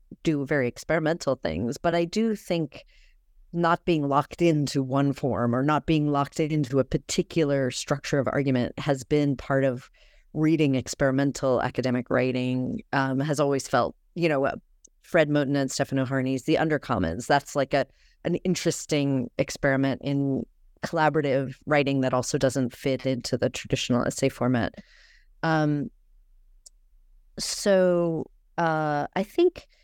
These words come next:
in terms of models, it's kind of a whole hodgepodge of people, but in the end, it has been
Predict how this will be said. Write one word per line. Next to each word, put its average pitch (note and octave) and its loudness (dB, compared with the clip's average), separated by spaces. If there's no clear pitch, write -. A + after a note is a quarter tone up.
in G3 2
terms G3 -2
of E3 0
models, E3 0
it's D3 -2
kind D#3+ -2
of C#3 2
a C3+ 2
whole E3 0
hodgepodge C#3 -2
of C3+ -2
people, C#3+ 0
but D#3+ 0
in E3+ 0
the E3+ -2
end, G#3+ 2
it D#3 2
has D3+ -4
been D#3+ 0